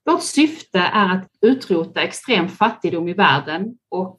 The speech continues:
extrem fattigdom är definierat som där invånarna lever på under ett komma nittio amerikanska dollar per dag, vilket är ungefär arton svenska kronor. Vi ger lån och bidrag till regeringar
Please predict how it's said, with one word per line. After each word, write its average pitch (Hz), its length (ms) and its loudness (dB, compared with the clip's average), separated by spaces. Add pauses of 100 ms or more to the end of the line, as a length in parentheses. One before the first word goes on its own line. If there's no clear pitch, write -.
(140)
extrem 214 380 0
fattigdom 202 580 0
är 175 160 -2
definierat 175 680 -2
som 160 440 -8
där 160 200 -2
invånarna 165 500 2
lever 165 240 -2
på 156 180 -4
under 160 560 2 (200)
ett 190 220 0
komma 180 180 0
nittio 160 600 -2 (180)
amerikanska 175 560 0
dollar 160 240 0
per 180 140 -8
dag, 190 320 2
vilket 170 300 -6
är 170 100 2
ungefär 160 380 -2
arton 151 340 -8
svenska 151 300 -6
kronor. 156 540 -4 (260)
Vi 226 160 4
ger 214 240 6
lån 240 440 2
och 254 180 -6
bidrag 226 520 0
till 180 200 -6
regeringar 160 720 2